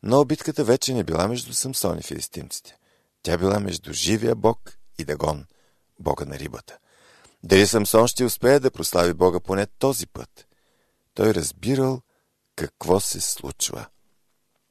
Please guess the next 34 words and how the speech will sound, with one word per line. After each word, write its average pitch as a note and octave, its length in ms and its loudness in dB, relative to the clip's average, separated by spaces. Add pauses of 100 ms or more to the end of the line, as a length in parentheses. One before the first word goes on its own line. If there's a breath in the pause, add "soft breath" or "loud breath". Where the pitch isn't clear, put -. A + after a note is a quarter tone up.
(220)
Знаел, G2 360 4
че G2 140 -4
се - 140 -2
е F#2+ 40 -2
провалил F2+ 460 -4
в - 100 -14
мисията - 480 -12
си. - 140 -6 (440 soft breath)
Разбирал G#2 520 8
болката, A#2+ 460 6
която F2 360 -2
разкъсва - 640 -6
Божието - 500 -10
сърце. - 480 -10 (1200 soft breath)
Самсон F3 420 4
се - 160 -2
престорил C#3 840 6
на E2 160 -2
уморен G2+ 440 0
и D3+ 60 -6
попитал D3 500 0
дали B2 220 2
може C3+ 240 2
да A#2+ 100 -10
си - 140 -4
почине C3 440 -4
за A2+ 140 -2
малко A#2+ 340 4
между G2 260 -2
двете A2+ 320 0
централни G#2 540 2
колони G2+ 360 2
на F2+ 120 -4
храма, A2+ 380 4